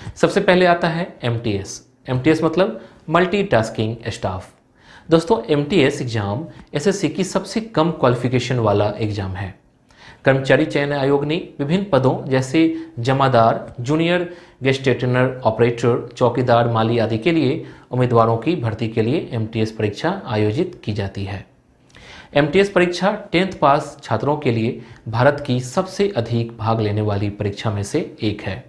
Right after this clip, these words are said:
इसे एसएससी एमटीएस गैर तकनीकी परीक्षा के रूप में भी जाना जाता है। मल्टीटास्किंग स्टाफ मतलब एमटीएस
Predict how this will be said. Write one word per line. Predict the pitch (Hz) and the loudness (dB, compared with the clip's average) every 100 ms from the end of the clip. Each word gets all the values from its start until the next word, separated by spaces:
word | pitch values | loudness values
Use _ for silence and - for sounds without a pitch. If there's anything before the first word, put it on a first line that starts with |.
| - - - - - | -20 -20 -20 -12 -4
इसे | 127 143 - - | 2 2 2 -2
एसएससी | 127 185 - 185 - | -2 -2 0 -4 -2
एमटीएस | 120 117 123 117 117 - - - | -4 -2 2 2 2 -6 -16 -10
गैर | 120 139 170 | 0 2 2
तकनीकी | 160 139 120 - | 0 -2 -4 -4
परीक्षा | - 110 - 113 | -2 -2 -2 -4
के | 104 | 0
रूप | 110 160 151 | 2 2 2
में | 117 | 0
भी | 113 147 - 160 | 0 -2 -4 -8
जाना | 160 160 135 | -2 -2 0
जाता | 110 98 95 | -2 -4 -8
है। | 98 - _ _ _ _ _ - - - - | -12 -16 _ _ _ _ _ -20 -20 -12 0
मल्टीटास्किंग | 143 156 202 165 156 175 160 | 2 2 2 0 0 0 0
स्टाफ | 151 120 139 135 | 2 2 2 0
मतलब | 131 147 131 | 0 0 0
एमटीएस | 123 131 190 120 117 - | -4 0 2 4 2 -2